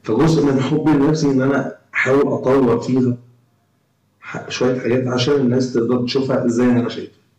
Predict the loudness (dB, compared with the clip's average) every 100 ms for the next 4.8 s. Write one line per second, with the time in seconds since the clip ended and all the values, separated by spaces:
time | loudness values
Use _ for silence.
0 | _ _ _ _ _ _ _ _ _ _
1 | -4 0 0 -2 -8 -6 -2 0 -2 -6
2 | -6 -2 -2 -2 -4 -6 -14 _ _ -20
3 | -20 _ _ -2 0 2 2 2 0 0
4 | -2 0 0 -2 -2 -4 -6